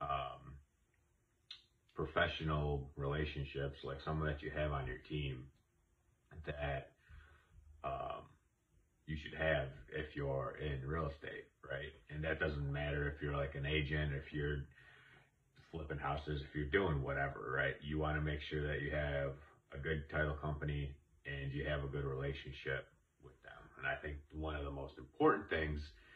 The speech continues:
with the title company is, um, obviously their internal structure, as in, depending on what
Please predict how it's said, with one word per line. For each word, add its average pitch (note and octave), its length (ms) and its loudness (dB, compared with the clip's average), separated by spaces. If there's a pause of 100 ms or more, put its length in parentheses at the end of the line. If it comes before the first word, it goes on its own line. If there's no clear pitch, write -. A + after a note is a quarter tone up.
(560)
with E2+ 220 8
the D2+ 60 -2
title D2+ 240 2
company C#2+ 580 0
is, C#2+ 540 0 (600)
um, - 500 -14 (1500)
obviously E2+ 380 4
their D#2+ 220 6
internal D#2 440 2
structure, F#2 640 6
as D2+ 320 2
in, C#2+ 460 0 (1800)
depending D#2+ 440 2
on D2+ 300 4
what D#2 320 4